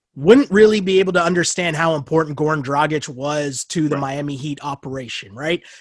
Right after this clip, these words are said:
Speaker 1: They might know he's their starting point guard. They might know that he was playing well for them in the bubble, but they don't, but to actually understand that and comprehend what losing Goran Dragic in that series meant,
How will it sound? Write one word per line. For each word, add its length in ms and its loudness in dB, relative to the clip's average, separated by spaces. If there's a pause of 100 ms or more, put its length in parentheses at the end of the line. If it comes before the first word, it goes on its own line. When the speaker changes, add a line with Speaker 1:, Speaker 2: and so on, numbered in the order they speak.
Speaker 1:
They 100 2
might 220 4
know 200 2
he's 200 -4
their 100 -6
starting 280 -10
point 280 -2
guard. 260 -2
They 100 -2
might 200 -4
know 140 -4
that 140 -4
he 160 -8
was 160 -6
playing 580 -8 (300)
well 340 -4
for 280 -6
them 360 -6 (720)
in 160 -2
the 80 0
bubble, 560 2 (160)
but 80 0
they 120 4
don't, 280 2 (280)
but 240 -2 (160)
to 140 -6
actually 460 0
understand 760 -2
that 180 0
and 120 -6
comprehend 800 -6
what 260 -6
losing 600 -2
Goran 260 0
Dragic 420 -6
in 120 -10
that 160 -8
series 400 -10
meant, 380 -10